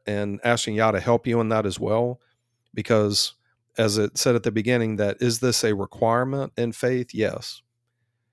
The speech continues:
And not the word faith, but in the actual faith in God, that if you do not forgive people, then Yah will not forgive you. And if Yah doesn't forgive you, then you don't have any part of the faith of God.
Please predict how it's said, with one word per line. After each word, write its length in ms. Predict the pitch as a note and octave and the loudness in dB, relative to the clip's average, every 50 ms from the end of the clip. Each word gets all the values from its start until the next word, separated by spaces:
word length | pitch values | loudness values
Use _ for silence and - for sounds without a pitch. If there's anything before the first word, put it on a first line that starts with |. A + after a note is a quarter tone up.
| _ _ _ | _ _ _
And 340 | - A2+ A2 A2 A2 A2 A2+ - _ _ _ _ _ _ - | 0 0 0 0 -2 -6 -8 -12 _ _ _ _ _ _ -2
not 260 | C3+ C3 B2+ B2 - | 2 2 2 2 0
the 80 | - E3+ | -4 -2
word 280 | D#3+ E3 C3 C#3+ C#3 | 0 2 2 2 0
faith, 380 | - - C#3+ C#3 C#3+ C#3+ C3 - - | -2 -2 -2 0 0 -2 -4 -4 0
but 160 | - A2+ A2 | 0 2 2
in 180 | A2+ A2 G#2+ G#2+ | 2 0 0 0
the 120 | G#2 G#2+ | 0 2
actual 380 | A2 A#2+ A#2 - - - G#2 F#2+ | 2 2 2 0 -2 -4 -4 -4
faith 440 | - - - B2 A#2 A2+ G2+ - - | -4 -2 0 2 2 2 0 -4 -4
in 240 | - A2+ A2 A2+ | -4 -4 -2 -2
God, 440 | G2+ G2+ G2+ G#2+ A2+ A#2 A#2+ A#2+ A2+ - _ _ _ _ _ _ _ | -2 0 0 2 2 0 0 -4 -6 -12 _ _ _ _ _ _ _
that 240 | - G#2 G2 G2 F#2+ - | -2 0 0 0 -2 -2
if 180 | A2+ G2 - - | -6 -6 -4 -2
you 120 | A#2+ B2+ | 0 0
do 160 | B2+ C3 B2+ | 2 2 2
not 200 | B2 B2 A2+ G#2 | 2 2 0 0
forgive 380 | - - A2+ G#2 G#2+ G#2 F#2 - | -2 -6 -4 -2 -2 -2 -2 -4
people, 560 | - - C3+ C3+ - - C3+ C3 C3+ C3+ C3 - _ _ _ _ _ _ _ _ _ _ _ _ _ _ | -6 -4 -4 -4 -2 0 0 0 0 -2 -4 -8 _ _ _ _ _ _ _ _ _ _ _ _ _ _
then 240 | - A#2 A2+ A2 | 0 0 0 2
Yah 180 | G#2+ A#2 A#2+ A#2+ | 4 4 4 4
will 140 | A#2 A2+ A2 | 4 4 2
not 200 | A2 G#2+ G#2 - | 0 0 -2 -2
forgive 360 | - B2 G#2+ G#2 A2 G#2 F#2+ | -4 -6 -4 -2 -2 -2 -2
you. 360 | A2 B2+ C#3 B2+ A2+ A2+ A2+ - | -2 0 2 2 2 0 0 -2
And 100 | A2+ A2 | -2 -4
if 120 | A2 - | -4 -2
Yah 180 | - B2 A#2 A#2 | 2 2 2 2
doesn't 380 | A2 A2 G#2+ G2+ - G#2+ A2 - | 2 0 -2 -2 -4 -8 -10 -10
forgive 360 | - G#2 G2 A2+ B2 C3+ C#3+ | -10 -6 -2 -2 -2 0 -2
you, 360 | D3+ D3+ D3+ D#3 D#3 D3+ - _ _ _ _ - | -2 -4 -4 -4 -6 -8 -10 _ _ _ _ -10
then 480 | A2 G#2 A#2 A2 G#2 G#2 G#2 G#2 G#2+ - | -4 -2 0 0 0 0 -2 -4 -6 -4
you 120 | - A#2 B2 | -2 0 2
don't 180 | A#2+ A2+ G#2 | 2 2 2
have 160 | A#2 A#2 G#2 | 2 2 2
any 140 | A2 G#2+ G2+ | 0 -2 -4
part 400 | - - C3 A#2+ A2+ A2 G#2+ - _ _ _ _ - | -2 0 2 4 4 4 2 0 _ _ _ _ -6
of 180 | - G#2+ F#2 F#2+ | -6 -6 -4 -4
the 100 | G2 - | -6 -4
faith 280 | - - A2 G2+ - | 0 0 0 0 -2
of 80 | G2 G2 | -4 -6
God. 260 | G2 G2 - F2+ - | -6 -6 -6 -8 -12